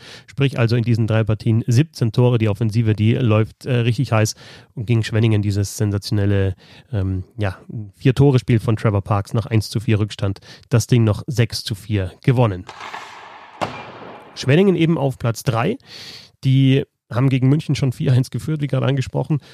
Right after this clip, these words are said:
und dann noch vier zu sechs verloren. Muss man wirklich jetzt auch sagen, in den letzten vier Partien zweimal gegen Mannheim und München gespielt jeweils. Mannheim drei eins geschlagen, zweimal knapp verloren mit zwei zu drei gegen München und Mannheim und dann jetzt eben dieses vier zu sechs nach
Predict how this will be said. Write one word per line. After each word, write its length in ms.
und 160
dann 80
noch 120
vier 180
zu 100
sechs 400
verloren. 560
Muss 160
man 100
wirklich 200
jetzt 160
auch 160
sagen, 260
in 60
den 80
letzten 280
vier 140
Partien 380
zweimal 400
gegen 180
Mannheim 420
und 100
München 280
gespielt 320
jeweils. 320
Mannheim 300
drei 140
eins 200
geschlagen, 500
zweimal 280
knapp 240
verloren 260
mit 120
zwei 220
zu 120
drei 240
gegen 220
München 260
und 60
Mannheim 300
und 220
dann 80
jetzt 160
eben 180
dieses 300
vier 160
zu 120
sechs 280
nach 260